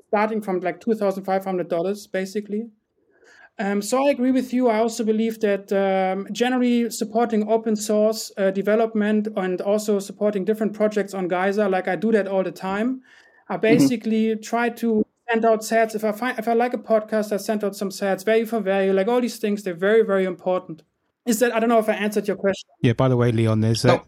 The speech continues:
Speaker 2: perfect.
Speaker 3: You did. And by the way, there's a Q R code down, um, in the bottom of the screen if you wanted to give us a tip as well. I know it's, I know it's your episode, but hey ho.
Speaker 1: I actually
Speaker 3: <laughs> Uh,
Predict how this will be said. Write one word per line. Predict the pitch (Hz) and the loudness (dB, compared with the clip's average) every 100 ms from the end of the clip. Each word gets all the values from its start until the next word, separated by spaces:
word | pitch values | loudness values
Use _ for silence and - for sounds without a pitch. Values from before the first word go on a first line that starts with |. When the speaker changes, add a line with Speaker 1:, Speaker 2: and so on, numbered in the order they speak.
| - | -2
Speaker 2:
perfect. | 147 135 - - - - - - - | 0 0 -2 -6 -12 -10 -10 -8 0
Speaker 3:
You | |
did. | 135 151 113 - | 4 4 2 0
And | 127 117 | 2 4
by | 131 | 4
the | 123 | 6
way, | 123 | 6
there's | 110 107 | 6 2
a | - | 2
Q | 131 123 | 4 4
R | 110 | 4
code | - 107 | 4 2
down, | 104 104 101 101 - | 4 2 2 0 -2
um, | 110 104 98 90 | 0 0 0 0
in | 110 | 0
the | 101 | 0
bottom | 101 98 | 0 -2
of | 101 | 0
the | 101 | 0
screen | - 107 98 | 2 2 2
if | - | 0
you | - | 0
wanted | 98 98 | 0 0
to | - | 0
give | 127 | 0
us | 104 113 | 0 0
a | |
tip | 104 104 87 | -2 -4 -4
as | 101 98 | -4 -2
well. | 98 90 | -2 0
I | |
know | 104 | 0
it's, | 101 - | -2 -2
I | 135 | 2
know | 147 | 4
it's | 151 - | 4 4
your | 147 127 | 4 4
episode, | - 127 120 104 131 | 2 0 4 4 4
but | 220 - | 4 4
hey | 110 | 4
ho. | 95 92 | 4 2
Speaker 1:
I | 139 254 | 2 2
actually | 269 - 233 | 0 -2 -4
Speaker 3:
<laughs> | 131 - | -2 0
Uh, | 160 | 2